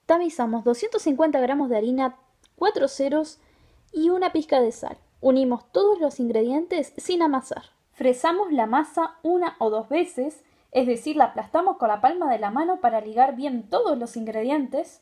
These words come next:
Refrigeramos por mínimo treinta minutos con film. Se solidifica la manteca y se hidrata la harina. Apenas estiramos de cinco milímetros sobre superficie enharinada.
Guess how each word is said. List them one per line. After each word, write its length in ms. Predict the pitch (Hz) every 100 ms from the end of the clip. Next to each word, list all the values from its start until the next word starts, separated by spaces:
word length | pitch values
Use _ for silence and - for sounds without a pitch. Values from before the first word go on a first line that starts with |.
| 269
Refrigeramos 800 | 277 349 311 294 233 240 285
por 280 | - 220 220
mínimo 440 | 240 285 285 262 -
treinta 420 | 370 415 381 294
minutos 640 | 247 233 254 247 285 277
con 280 | - 330 320
film. 460 | - 285 349 302 - _ _ _
Se 200 | - 359
solidifica 760 | 370 254 247 254 294 285 233
la 140 | 240 339
manteca 580 | 285 247 311 330 320 - _ -
y 140 | 320
se 100 | 320
hidrata 380 | 277 277 311 311
la 80 | 294
harina. 420 | 226 196 196 _ -
Apenas 480 | 269 381 480 440
estiramos 560 | 330 - 247 302 330 254
de 80 | 233
cinco 340 | - 403 392
milímetros 800 | 277 262 320 339 330 311 233 - _ _ _
sobre 380 | - 440 427
superficie 800 | - 262 262 247 277 - 330 320 -
enharinada. 760 | 370 359 320 254 202 202 -